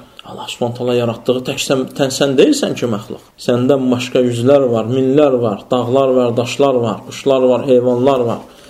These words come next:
dənizlər var, balıqlar var. Mikroblara çən var, qardaş, hamısının idarəsi Allah Subhanahu taaladır. Və bunların heç biri Allah üçün çətin deyil.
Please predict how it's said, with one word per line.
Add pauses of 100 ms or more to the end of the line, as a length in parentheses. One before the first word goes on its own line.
(200)
dənizlər
var,
balıqlar
var. (580)
Mikroblara
çən
var,
qardaş,
hamısının
idarəsi
Allah
Subhanahu
taaladır. (500)
Və
bunların
heç
biri
Allah
üçün
çətin
deyil.